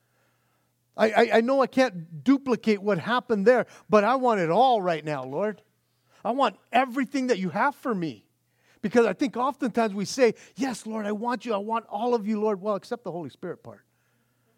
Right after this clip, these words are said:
'Cause, I don't know, that might get a little crazy here. And again, you're stuck on some of these things that you've heard and seen, and it's like, no, put those things away because He wants to do an amazing work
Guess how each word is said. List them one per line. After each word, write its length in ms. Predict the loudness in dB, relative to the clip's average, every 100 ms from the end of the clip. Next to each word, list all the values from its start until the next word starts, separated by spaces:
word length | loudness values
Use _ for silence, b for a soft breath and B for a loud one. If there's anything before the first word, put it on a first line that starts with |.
| _ _ _ _ _ _
'Cause, 720 | -10 -10 -10 -12 -12 -14 -12
I 80 | -12
don't 100 | -8
know, 140 | -8 -6
that 140 | -8
might 180 | -8 -10
get 120 | -8
a 40 | -8
little 160 | -8
crazy 420 | -10 -14 -16 -16
here. 220 | -20 -20 _ _ _ _ _ _ _ _ b b b
And 100 | -10
again, 280 | -6 -4 -4
you're 80 | -4
stuck 400 | -6 -6 -6 -6
on 100 | -8
some 260 | -4 -2
of 80 | -2
these 220 | -2 -6
things 400 | -8 -8 -6 -4
that 100 | -6
you've 260 | -10 -12 -10
heard 260 | -6 -4 -6
and 120 | -8
seen, 300 | -10 -8 -4
and 100 | -4
it's 140 | -4
like, 220 | -6 -6
no, 300 | -6 -2 -2 B B B
put 220 | -2 -2
those 200 | -2 -6
things 280 | -4 -6 -4
away 260 | -2 0 0
because 380 | -2 -6 -6 -4
He 80 |
wants 260 | -6 -6 -8
to 120 | -8
do 240 | -8 -8 -10
an 180 | -8 -8
amazing 760 | -8 -6 -4 -2 -4 -6 -10
work 360 | -6 -4 -4 -6